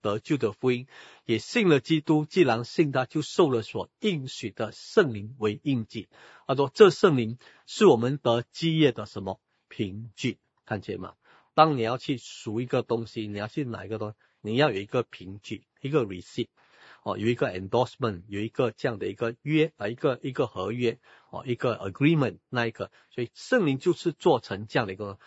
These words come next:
让我们已经做肯定的，我们能够这样的一个凭据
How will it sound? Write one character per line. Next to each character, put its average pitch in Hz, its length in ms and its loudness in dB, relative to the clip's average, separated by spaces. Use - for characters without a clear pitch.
让 151 200 6
我 104 100 -8
们 107 320 -8
已 107 140 -8
经 135 260 -4
做 - 340 -2
肯 107 300 -6
定 165 240 2
的， 104 180 -2
我 101 100 -4
们 113 160 0
能 117 140 0
够 120 260 0
这 156 120 0
样 110 140 -2
的 101 120 -4
一 120 120 -8
个 107 280 -4
凭 98 280 -14
据 - 280 -8